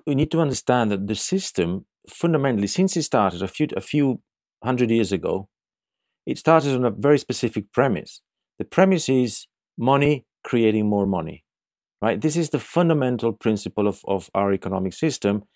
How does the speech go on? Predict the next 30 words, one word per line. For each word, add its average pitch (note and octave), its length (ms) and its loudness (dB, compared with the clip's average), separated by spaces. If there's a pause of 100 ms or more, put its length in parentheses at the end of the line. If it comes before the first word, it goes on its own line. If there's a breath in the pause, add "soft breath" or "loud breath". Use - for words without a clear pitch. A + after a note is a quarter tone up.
(200)
and A2 220 0 (120)
of C3 200 4
our A#2+ 180 4
world, A2 440 2 (320)
you G#2+ 120 2
know, G#2 160 4
more A2+ 160 4
generally, G#2 560 0 (400)
of G#2 100 -2
our A2 120 6
universe G#2 580 2
as F2+ 80 -2
we G2 140 0
know G#2+ 180 2
it. D#2+ 140 -6 (300)
You A2 100 0
know, C#3+ 200 0 (280 soft breath)
it's, C3 240 0 (120)
it's A2 180 2
based C3 540 6
on A2+ 140 2
a A2 60 4
very C3 200 4
simple D#3+ 320 2
idea, A2+ 440 2
money D#3 440 2 (440)
that - 180 -2
creates G#2+ 400 2
more G#2 180 2
money. E2+ 380 -4